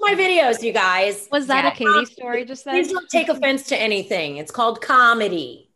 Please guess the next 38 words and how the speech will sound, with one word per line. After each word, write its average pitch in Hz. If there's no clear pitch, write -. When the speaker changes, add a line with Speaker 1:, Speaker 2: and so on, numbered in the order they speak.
Speaker 3:
Yeah. 175
Speaker 1:
And 208
if 214
you 233
don't 247
like 269
it, 220
fuck 196
off. 151
Speaker 3:
Amen. 147
Speaker 2:
<laughs> 208
You 214
heard 214
it 226
here 226
first. -
Speaker 1:
Next 240
question. 240
Speaker 2:
Yes. 240
Great. 220
Where 269
are 277
we 277
drinking? 214
Speaker 1:
Oh, 160
okay. 156
So 208
now 254
the 262
places 339
that 381
I'm 330
gonna 277
tell 226
you 220
about 190
where 170
you, 175